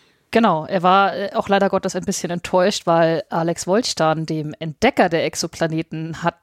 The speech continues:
haben diese Namen ja jetzt nicht so gefallen.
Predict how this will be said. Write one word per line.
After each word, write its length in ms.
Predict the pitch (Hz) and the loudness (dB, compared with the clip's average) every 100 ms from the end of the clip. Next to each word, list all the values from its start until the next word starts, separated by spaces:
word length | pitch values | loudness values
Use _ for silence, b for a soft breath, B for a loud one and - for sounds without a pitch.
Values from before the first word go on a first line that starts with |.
| - - | -20 -8
haben 300 | - 202 190 | 0 2 2
diese 180 | 185 180 | 0 2
Namen 560 | 180 190 208 185 170 - - | 4 4 4 0 -4 -10 -8
ja 140 | 175 | -4
jetzt 180 | 170 - | -2 -4
nicht 300 | 185 - - _ _ | -10 -10 -18 _ _
so 400 | 180 160 202 240 | -8 0 2 4
gefallen. 600 | 240 - 208 208 233 302 | 2 2 2 4 2 -2